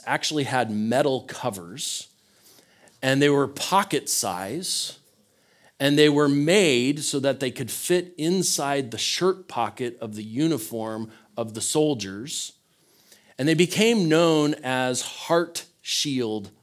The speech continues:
Bibles. And in fact, there was a story, and the little display there told the story. There was a story about a soldier. His name was John Phillips. He was in the Battle of the Bulge,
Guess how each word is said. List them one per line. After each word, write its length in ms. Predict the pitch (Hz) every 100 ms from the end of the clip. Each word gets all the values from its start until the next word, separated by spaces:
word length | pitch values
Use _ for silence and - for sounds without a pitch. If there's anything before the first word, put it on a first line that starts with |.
| _ -
Bibles. 680 | 104 98 73 67 - - - _ _ _ _ _ _ _ _ _ _ _ _ _ _ _ _ -
And 80 | 123
in 60 |
fact, 220 | 165 170
there 100 | 165
was 140 | 160 131
a 80 | 123
story, 520 | - 180 165 127 127
and 160 | 127
the 280 | 127 123 120 123
little 200 | 139 123
display 520 | 110 - - 127 123
there 260 | 110 107
told 340 | 107 127 123 117
the 80 | 107
story. 440 | - 117 107 107
There 100 | 110
was 120 | 110
a 60 | 107
story 380 | - 139 127 117
about 260 | 113 110
a 60 | 104
soldier. 520 | - 117 117 110 110
His 180 | 107 104
name 200 | 113 110
was 120 | 95
John 300 | - 113 117
Phillips. 680 | - 113 110 110 - - - - - - -
He 160 | - 123
was 340 | 117 113 113
in 220 | - 131 131
the 80 |
Battle 400 | 113 113 117 117
of 140 | 117 107
the 60 |
Bulge, 760 | 107 110 104 104 104 - -